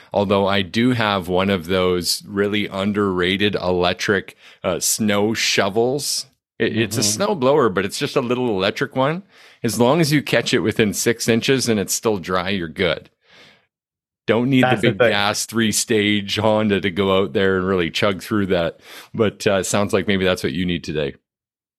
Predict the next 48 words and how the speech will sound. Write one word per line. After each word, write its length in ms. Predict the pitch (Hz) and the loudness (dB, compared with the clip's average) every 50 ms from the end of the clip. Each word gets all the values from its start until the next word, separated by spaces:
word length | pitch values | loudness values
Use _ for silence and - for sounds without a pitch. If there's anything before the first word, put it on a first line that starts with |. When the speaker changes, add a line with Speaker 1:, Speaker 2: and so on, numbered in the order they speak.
| _ - | _ -4
Speaker 2:
Yeah, 300 | 110 107 107 104 98 95 | 0 0 2 2 2 2
I 140 | 98 117 127 | 2 2 2
honestly 240 | 139 143 139 135 139 | 2 2 0 0 0
wish 120 | 127 123 127 | 0 0 2
I 40 | |
had 100 | 127 104 | 0 0
a 40 | 98 | -2
flamethrower, 520 | - - 101 92 90 85 - 87 80 82 85 | -2 -4 -6 -6 -6 -6 -8 -8 -8 -8 -8
in 80 | 92 | -8
all 140 | 90 85 85 | -6 -6 -6
honesty. 280 | 82 85 85 87 - 110 | -8 -10 -8 -6 -4 -4
That's 180 | 87 90 - - | -4 -2 0 2
what 100 | 131 110 | 2 2
I 80 | 104 | 2
posted 340 | 101 - 110 101 - - 110 | 2 0 -2 -2 -2 -4 -4
Speaker 1:
<laughs> 0 | |
Speaker 2:
about. 260 | 107 104 104 101 98 | -2 0 2 2 4
I 120 | 113 131 139 | 4 2 2
just, 180 | 135 156 151 | 2 2 2
I 80 | 156 160 | 2 2
would 140 | 170 160 151 | 2 4 4
love 160 | 151 156 151 | 2 2 2
to 60 | 151 | 0
just 240 | 143 143 139 135 - | -2 -2 -2 -2 0
go 180 | - 131 131 | 0 2 2
away 240 | 131 135 139 139 139 | 4 4 4 4 4
and 100 | 143 139 | 2 0
just 140 | 131 131 131 | -2 -2 -2
wipe 320 | 123 117 117 131 127 127 | -2 0 0 0 0 -2
away 100 | 123 120 | -2 0
all 140 | 120 117 117 | 0 0 0
this 220 | 117 117 117 110 113 | 0 -2 -4 -4 -4
white 240 | 104 107 104 101 | -6 -6 -6 -6
stuff 280 | - - 113 107 104 - | -6 -4 -2 -2 -2 -2
and 80 | - 101 | -6 -10
be 60 | 98 | -8
done 200 | 92 98 98 95 | -6 -6 -6 -4
with 100 | 92 123 | -4 -4
Speaker 1:
Heated 180 | 139 175 160 | -4 -4 -6
Speaker 2:
it. 40 | 143 127 | -6 -2
Speaker 1:
driveway? 640 | 139 131 123 143 175 180 90 87 - 240 220 165 _ _ _ _ _ _ _ _ _ _ _ _ _ _ _ _ _ _ _ _ _ - | 0 0 0 0 -2 -2 -4 -2 -2 -4 -6 -8 _ _ _ _ _ _ _ _ _ _ _ _ _ _ _ _ _ _ _ _ _ -4
Speaker 2:
I 160 | 113 127 139 | -2 0 0
mean, 880 | 139 143 151 165 190 233 254 269 262 262 262 262 254 254 254 262 254 240 | 0 0 -2 -2 -2 0 0 0 0 2 2 0 0 0 -2 -4 -2 -2
we 140 | 208 208 202 | -2 -2 -2
could 220 | - - 214 226 | 0 0 0 2
have 120 | 247 254 214 | 2 2 2
done 280 | 220 220 220 240 254 | 2 0 0 0 -2
it, 80 | - - | -2 -4